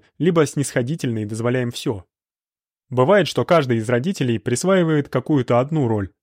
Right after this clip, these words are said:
Муж у нас в семье насаждает строгую дисциплину, он кричит на детей и разгоняет их по их комнатам,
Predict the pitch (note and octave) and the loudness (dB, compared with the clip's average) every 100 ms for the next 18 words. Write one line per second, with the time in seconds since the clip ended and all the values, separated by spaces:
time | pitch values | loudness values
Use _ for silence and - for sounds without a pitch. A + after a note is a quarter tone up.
0 | _ _ _ _ _ - F3+ A3 D3 B2 | _ _ _ _ _ -2 2 2 2 0
1 | - - C3+ C#3 B2+ A#2 B2+ B2 B2+ - | -2 -2 2 2 2 2 0 2 2 2
2 | - B2 A2+ A2 A2+ B2 C3 E3+ F3+ D#3+ | 2 2 2 0 -2 -2 0 0 0 -2
3 | - _ D3 C#3+ C3+ A#2+ F3 E3+ D3 C#3 | -10 _ -2 0 0 0 -2 0 -2 0
4 | C#3+ B2+ A#2 A#2+ B2 B2 A#2 A#2+ - A#2 | 2 4 2 2 2 0 0 -2 0 -2
5 | A2 - F3+ E3 D3 C3 | 0 0 2 2 0 -2